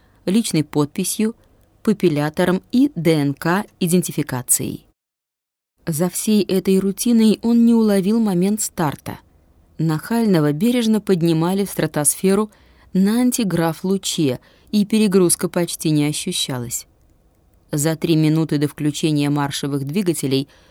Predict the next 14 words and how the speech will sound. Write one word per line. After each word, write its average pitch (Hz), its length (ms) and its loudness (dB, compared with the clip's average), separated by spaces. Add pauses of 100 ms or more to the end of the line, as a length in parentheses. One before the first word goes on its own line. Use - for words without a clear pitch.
(140)
взвыла 196 480 0
сирена, 160 600 -2 (360)
и 185 80 4
опомнившийся 160 1000 0
Арсений 240 500 0
кинулся 214 600 0
искать 151 380 -4
свой 156 360 0
ложемент. 151 640 -4 (840)
Ему 170 240 4
показывали, 196 600 -2
куда 156 260 -2
надо 156 200 -2
бежать, 170 420 -6